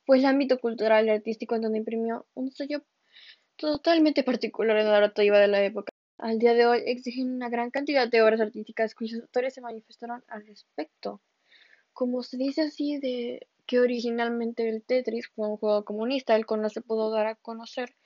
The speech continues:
debido al comunismo de esa región y el verdadero autor del juego. Pero eso será para otro tema. La apertura económica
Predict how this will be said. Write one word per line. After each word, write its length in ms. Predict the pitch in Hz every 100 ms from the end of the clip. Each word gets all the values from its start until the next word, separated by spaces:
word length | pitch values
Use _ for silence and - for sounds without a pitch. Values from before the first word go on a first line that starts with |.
| - - - _
debido 440 | 233 220 226 226 214
al 380 | 208 208 214 -
comunismo 600 | _ 220 214 220 226 240
de 100 | 247
esa 140 | 240 240
región 580 | 240 - 240 240 247 233
y 320 | 214 233 - _ _
el 160 | 220 214
verdadero 340 | 214 220 226
autor 320 | 233 - 233
del 160 | 226 233
juego. 340 | - 247 254 - _ _ _ _ - _ _ _ _ _ _ -
Pero 360 | 240 240 233
eso 240 | 240 254 247
será 380 | - 226 220 226
para 400 | 208 208 202 208 _ _ _ _ _ _
otro 260 | 233 233
tema. 260 | 220 208 214 - _ _ _ _ _ _ _ _ _ _ _ _ _ _ _ - - -
La 80 | 233
apertura 320 | 240 262 330
económica 680 | 330 294 254 226 214 208